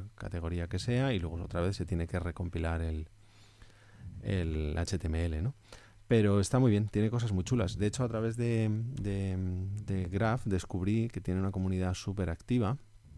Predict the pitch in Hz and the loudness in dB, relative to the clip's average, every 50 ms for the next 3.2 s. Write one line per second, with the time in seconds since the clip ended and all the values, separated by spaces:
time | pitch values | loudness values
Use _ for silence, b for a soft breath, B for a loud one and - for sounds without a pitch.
0 | - - - - - - - - - - 104 - - - 95 92 104 113 123 113 | -16 -14 -14 -14 -14 -14 -14 -10 -4 -4 -2 -2 0 0 2 2 4 4 2 2
1 | - - 110 - - 113 110 117 120 113 104 92 87 87 - - 101 - - 117 | 0 -2 -4 -4 -2 0 2 2 4 2 2 2 2 0 0 -2 -2 -2 0 0
2 | 113 107 113 143 - - 90 92 90 92 90 87 85 87 95 104 117 113 98 90 | 0 0 0 -2 -4 -4 -2 -2 0 0 -2 0 0 0 0 2 0 0 0 0
3 | 104 143 - - | -2 -2 -4 -8